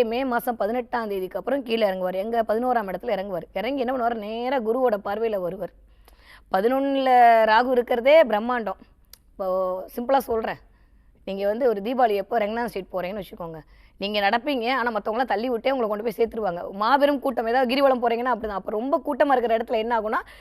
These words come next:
just நம்ம ட்ரை பண்ணாலே போதும், அவங்களே நம்மளை கொண்டு போயிடுவாங்களா. அந்த மாதிரி மூன்றாம் இடம்ன்றது just நீங்க ட்ரை பண்ற முயற்சி. பதினோராம் இடம்ன்றது ஹியூஜ் ஃப்ரெண்ட் சர்க்கிள் மூலமா உங்களுக்கு கிடைக்கக்கூடிய லாபம்.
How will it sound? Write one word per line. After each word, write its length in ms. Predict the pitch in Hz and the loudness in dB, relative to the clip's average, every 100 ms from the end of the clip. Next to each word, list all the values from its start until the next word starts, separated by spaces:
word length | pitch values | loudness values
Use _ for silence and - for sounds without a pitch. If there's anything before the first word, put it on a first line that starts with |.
| - - | -18 0
just 160 | 220 294 | 2 4
நம்ம 180 | 339 294 | 2 4
ட்ரை 200 | 269 285 | 4 4
பண்ணாலே 340 | 294 285 302 | 6 6 6
போதும், 280 | 262 262 302 | 6 2 4
அவங்களே 200 | 262 285 | 4 4
நம்மளை 240 | 285 247 | 4 2
கொண்டு 280 | 233 254 247 | 0 0 2
போயிடுவாங்களா. 200 | 233 247 | 2 4
அந்த 240 | 247 226 | 2 2
மாதிரி 400 | 240 285 254 330 - - - | 2 2 0 -4 -8 -20 -10
மூன்றாம் 540 | 226 311 349 349 320 | -2 0 6 6 8
இடம்ன்றது 520 | 294 302 269 277 233 262 | 6 4 2 0 0 0
just 200 | - 349 | 0 -2
நீங்க 180 | 285 | 0
ட்ரை 200 | 254 240 | 2 2
பண்ற 300 | 247 254 254 | 0 -2 0
முயற்சி. 480 | 247 247 262 - 190 _ - | 0 0 -2 -6 -16 _ -6
பதினோராம் 580 | 214 269 285 277 269 | -4 -2 0 0 0
இடம்ன்றது 340 | 233 240 220 220 - - | -2 -4 -4 -8 -10 -6
ஹியூஜ் 300 | 277 269 269 | -4 -2 -2
ஃப்ரெண்ட் 200 | 240 247 | -2 -2
சர்க்கிள் 240 | 262 240 240 | -4 -4 -4
மூலமா 240 | 214 220 | -4 -4
உங்களுக்கு 180 | 269 214 | -2 -2
கிடைக்கக்கூடிய 520 | 220 214 240 214 233 | -4 -6 -6 -2 -2
லாபம். 360 | 202 190 208 | 0 -4 -4